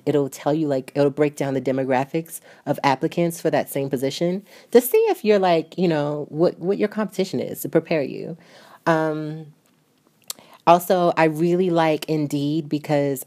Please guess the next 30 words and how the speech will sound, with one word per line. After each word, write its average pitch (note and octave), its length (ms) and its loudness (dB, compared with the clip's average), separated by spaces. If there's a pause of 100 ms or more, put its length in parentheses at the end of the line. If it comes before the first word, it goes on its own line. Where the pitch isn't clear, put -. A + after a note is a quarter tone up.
I C#3 160 2
can C#3+ 380 -4
look C#3 200 -2
for D3 240 -2
positions C#3+ 680 -4
based C3+ 380 -4
on B2+ 480 -4
the B2+ 80 -4
amount C3+ 200 -4
of D3+ 80 -4
money F#3+ 180 0
I'm B2+ 120 -6
gonna A2+ 160 -4
make. - 260 -6
So D3 260 0 (100)
<laughs> - 520 2
I D#3+ 140 6
don't G3 160 4
want G#3 140 2
anything G#3+ 360 2
under G3+ 540 2
forty-five, G3 680 0
fifty F#3+ 260 -4
thousand. C#3 640 -2
So C#3+ 360 4
I D3 160 0
can D#3+ 240 -2
look D#3 160 -2
at D3 80 2
positions D3+ 640 -2